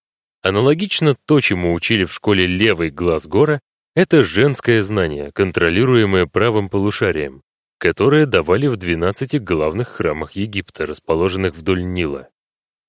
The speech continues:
Тринадцатым храмом была сама Великая пирамида. В целом посвящение проводилось за двенадцать лет и включало отдельные циклы по одному году в каждый из этих храмов,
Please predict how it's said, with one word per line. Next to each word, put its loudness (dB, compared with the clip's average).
Тринадцатым -2
храмом 0
была 2
сама 0
Великая -2
пирамида. -4
В -20
целом 2
посвящение -2
проводилось 0
за -2
двенадцать -2
лет 0
и 0
включало 0
отдельные 0
циклы -2
по 0
одному -2
году 2
в -12
каждый 0
из -6
этих -2
храмов, -6